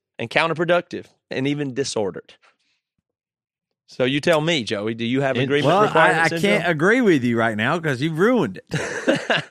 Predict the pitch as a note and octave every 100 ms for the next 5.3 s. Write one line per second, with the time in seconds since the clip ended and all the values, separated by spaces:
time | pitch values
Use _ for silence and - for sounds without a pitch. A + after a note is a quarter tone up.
0 | - - A#3+ G#3+ C4+ C4+ - C4+ B3+ B3+
1 | C4+ C#4 B3 G3+ F3 G3+ F3+ F#3 E3 C#3+
2 | F#2 G3 G3 A3 A3 G#3+ F#3+ F3+ - D3
3 | G3+ G3 A3 G3 G#3 F3+ A3+ C#4+ F#3+ D#3
4 | D#3 F3 F#3+ E3+ E3+ F#3 F3+ E3 - F3+
5 | F#3 - -